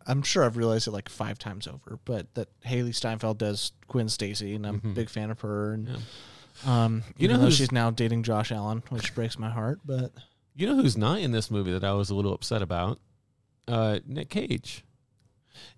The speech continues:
Speaker 1: Um,
Speaker 2: Don't say it. I know that part, but I mean, like, in general, he's, you know,
Speaker 1: Yeah.
Speaker 2: he d-, there's no speaking parts.
Speaker 1: In the
Speaker 2: Uh,
Speaker 1: first movie, he was Noir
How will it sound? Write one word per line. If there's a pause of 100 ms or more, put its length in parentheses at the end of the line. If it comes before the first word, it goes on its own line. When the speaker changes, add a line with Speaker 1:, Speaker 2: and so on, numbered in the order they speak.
(180)
Speaker 1:
Um,
Speaker 2:
Don't
say
it.
I
know
that
part,
but (100)
I
mean,
like,
in
general,
he's,
you
know,
Speaker 1:
Yeah.
Speaker 2:
he
d-,
there's
no
speaking
parts. (300)
Speaker 1:
In
the
Speaker 2:
Uh,
Speaker 1:
first
movie,
he
was
Noir